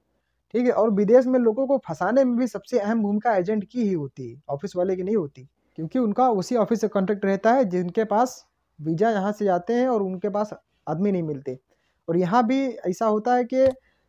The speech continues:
कुछ आदमी हैं सऊदी, कुछ जिनको आदमी नहीं मिलते, तो वो ऐसे ही ऑफिस को वीज़ा देते हैं जिनके पास बहुत सारे एजेंट लगे हुए हैं, और वो, वो वीज़े पे आदमी प-, पकड़ के यहाँ पे भेज देते हैं, ठीक है। तो यहाँ पे बहुत सारे ऐसे होते हैं और ऑफ-, ऑफिस भी ऐसे होते हैं। तो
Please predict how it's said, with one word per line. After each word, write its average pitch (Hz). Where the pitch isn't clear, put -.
कुछ 220
आदमी 214
हैं 240
सऊदी, 202
कुछ 226
जिनको 202
आदमी 208
नहीं 220
मिलते, 226
तो 220
वो 214
ऐसे 180
ही 226
ऑफिस 208
को 214
वीज़ा 208
देते 202
हैं 240
जिनके 190
पास 190
बहुत 175
सारे 175
एजेंट 185
लगे 180
हुए 190
हैं, 233
और 156
वो, 214
वो 175
वीज़े 175
पे 214
आदमी 202
प-, -
पकड़ 185
के 233
यहाँ 202
पे 180
भेज 170
देते 139
हैं, 120
ठीक 226
है। 160
तो 156
यहाँ 180
पे 240
बहुत 214
सारे 226
ऐसे 220
होते 220
हैं 233
और 190
ऑफ-, 175
ऑफिस 165
भी 226
ऐसे 226
होते 214
हैं। 214
तो 240